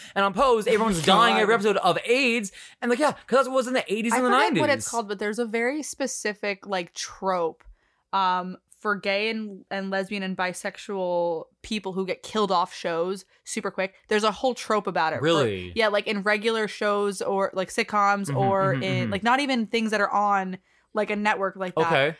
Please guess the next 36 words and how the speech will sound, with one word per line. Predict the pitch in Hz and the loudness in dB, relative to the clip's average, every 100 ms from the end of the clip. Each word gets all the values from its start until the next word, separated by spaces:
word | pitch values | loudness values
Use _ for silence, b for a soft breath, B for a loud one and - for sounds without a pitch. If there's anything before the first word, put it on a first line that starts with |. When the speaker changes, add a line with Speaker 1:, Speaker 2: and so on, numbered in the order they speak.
| b - | b -2
Speaker 2:
Um, | 202 190 180 180 - _ - | 2 2 0 -4 -12 _ -4
but | 214 202 | -2 -2
it's | 190 | -2
like | 214 190 - | -2 -2 -2
there's | 202 190 | 0 -2
a | |
whole | - 233 220 | 0 2 2
thing | - 202 | 0 0
where, | 185 | 0
like, | 175 180 | -2 -2
the | 185 | -2
bisexual | 175 190 190 190 202 | 2 2 2 -4 -4
or | 190 | -4
gay | 190 185 175 | -4 -6 -4
characters | 185 175 175 156 | -6 -6 -8 -8
get | - | -8
killed | - 190 | -6 0
off | 220 151 | 2 2
Speaker 1:
Oh, | 202 | 4
oh, | 208 | 4
Speaker 2:
first. | 120 160 | 2 2
Speaker 1:
yeah, | 175 | 4
Speaker 2:
It's, | 131 | 4
like, | - | 0
the | 202 | 0
tr-, | |
Speaker 1:
yeah. | 214 147 | 2 2
Speaker 2:
a | 208 | 0
trope | - 233 202 | 0 0 0
of | 196 165 | -4 -2
the | 185 170 | -2 2
Speaker 1:
Yes. | 156 120 | 2 4
Speaker 2:
genre. | 185 - | 0 -2
Anyway, | 180 - | -8 -10
keep | - | 0
Speaker 1:
Yes. | 151 127 - - | 2 2 -2 -12